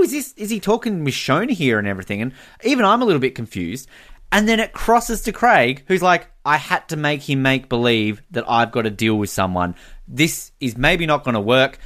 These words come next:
but this is my way of maybe at least getting them to watch their back a little bit."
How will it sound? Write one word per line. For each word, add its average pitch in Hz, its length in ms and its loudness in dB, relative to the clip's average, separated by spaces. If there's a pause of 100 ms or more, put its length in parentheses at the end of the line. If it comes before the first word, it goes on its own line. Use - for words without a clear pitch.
(160)
but 113 160 -6
this 139 180 -2
is 127 100 -2
my 120 200 2
way 110 280 2
of 101 80 -4
maybe 110 360 0
at 127 80 -6
least 165 280 0
getting 131 220 2
them 117 140 0
to - 100 -8
watch 113 420 -2
their 110 160 -2
back 117 340 -2
a 110 60 -6
little 98 260 -4
bit." 87 260 -8